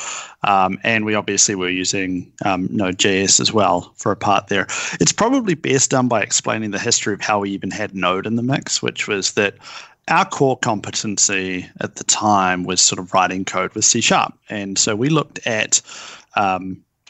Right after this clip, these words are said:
building our A P I layer using Mono, the open source version of, of the dot net framework. Uh, and this was, this was many years ago now. This was in, like, two thousand and thirteen, I think. And, um,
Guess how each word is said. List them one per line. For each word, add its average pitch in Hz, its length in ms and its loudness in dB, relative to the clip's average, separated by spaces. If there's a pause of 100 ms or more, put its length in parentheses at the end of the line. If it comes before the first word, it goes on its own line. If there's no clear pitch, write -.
(380)
building 113 460 0 (240)
our 101 400 0
A 104 140 -2
P 107 200 -2
I 98 260 2 (120)
layer 95 400 2
using 104 600 -2
Mono, 104 360 0
the 113 220 2
open 95 280 -2
source 98 340 0
version 98 380 0
of, 92 300 -8
of 101 140 -8
the - 40 -12
dot 98 180 0
net 101 140 -6
framework. 95 500 -2 (1040)
Uh, 117 240 4
and 123 100 4
this 185 200 4
was, - 240 0
this - 200 0
was 107 200 -4
many 98 200 -4
years 92 300 -2
ago 92 160 0
now. 90 220 0
This 90 160 0
was 95 120 0
in, 92 260 -4
like, - 200 -2
two - 180 -2
thousand 98 440 0
and 92 180 -10
thirteen, - 1000 -4
I 92 80 -4
think. 113 280 -4 (600)
And, 117 400 4
um, 113 320 2